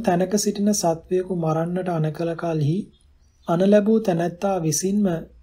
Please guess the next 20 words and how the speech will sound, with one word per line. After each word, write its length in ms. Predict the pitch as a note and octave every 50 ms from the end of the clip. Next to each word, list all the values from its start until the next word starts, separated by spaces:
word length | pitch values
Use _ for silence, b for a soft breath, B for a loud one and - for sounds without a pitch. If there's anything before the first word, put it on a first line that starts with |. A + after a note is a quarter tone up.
| - - -
ඒ 160 | - F3+ F3+ F3
නියම 300 | D#3+ D#3 D#3 D#3+ D#3+ F3+ F#3
කළ 240 | F3 - G3 G3 F#3
තැනම 340 | F#3+ - D#3 D3+ D#3+ E3+ F#3
සිටින 340 | F3+ - F#3+ F3 - F#3 F#3+
සත්වයා 580 | F#3+ F3+ - F3 E3 E3 - - F3 E3+ F3 E3
මැරුවහොත්, 640 | D#3 D3+ D3 D3+ D3+ E3 F3+ F3 D3+ F3+ G3+ A#3+ - - - - - - - - - _ _ _ _ _ _ _ _ _ _ -
දෙදෙනාටම 640 | - E3 D#3+ F3+ F#3+ F#3+ G3 G3+ G3+ G3 G#3 G3+ G#3+ A3+ G#3+
ප්‍රාණඝාත 680 | - - D#3 D#3 D#3 D#3+ E3 E3 E3 F3+ F3+ F3+ F3+ F3+ G3+
කර්මය 380 | - F3+ E3+ D#3+ D#3 D#3+ D#3+ D#3+ D#3+
සිදු 260 | D#3 F3 D#3+ D#3+ D3+
වෙයි. 220 | D3+ D3+ D3 D3 D#3 - - - - - _ - - - - - - - - - - - - -
වරදවා 600 | D#3+ E3 E3 F#3 F#3+ G3 G#3 F#3+ F3+ E3+ D#3+ D3+ - - - - - -
අන් 240 | - E3+ E3 F#3 G3
තැනක 340 | - G#3+ G#3 G#3 G#3 G3+ G#3+ F#3+ F#3
සිටින 380 | F#3 - F3+ E3 F3 F3+ F3+
සත්වයෙකු 580 | F3 - E3+ D#3+ E3 - - F3 E3 E3 E3 E3+
මැරුවහොත්, 640 | D#3+ D#3 D#3 D#3 E3 F3 F#3 E3+ D3+ F3+ G#3 A#3 - - - - - - _ - - - _ - - -
මැරූ 280 | - F3 F3 F3+ A3 A3
තැනැත්තාටම 760 | G#3+ G3 F3 E3+ F3+ F3 F3 - F#3+ F#3 F#3 F#3 F#3 F#3+ F#3+